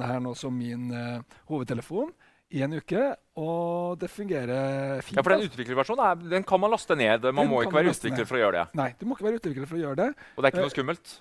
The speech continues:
Speaker 2: Man
Speaker 1: Nei, de tar jo alle mulige forbehold, ikke sant?
Speaker 2: Ja,
Speaker 1: At det
Speaker 2: selvfølgelig er det jeg mener.
Speaker 1: Ja,
Speaker 2: Du har ikke
Speaker 1: og,
Speaker 2: kommet noe
Speaker 1: og det bør man jo
Speaker 2: spillebug
Speaker 1: gjøre her
Speaker 2: eller
Speaker 1: også, sånn formelt sett.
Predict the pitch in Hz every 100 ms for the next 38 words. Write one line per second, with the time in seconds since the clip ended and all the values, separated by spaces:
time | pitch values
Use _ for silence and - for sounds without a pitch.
0 | _ 135 135 131 131 131 127 127 135 170
1 | 170 180 - 165 165 160 156 143 165 139
2 | 113 127 - 143 131 143 139 156 143 135
3 | 127 123 151 120 131 147 151 160 139 165
4 | 151 170 170 151 135 127 139 156 131 123
5 | 127 123 123 143 147 143 135 143 131 143
6 | 156 160 160 - 208 -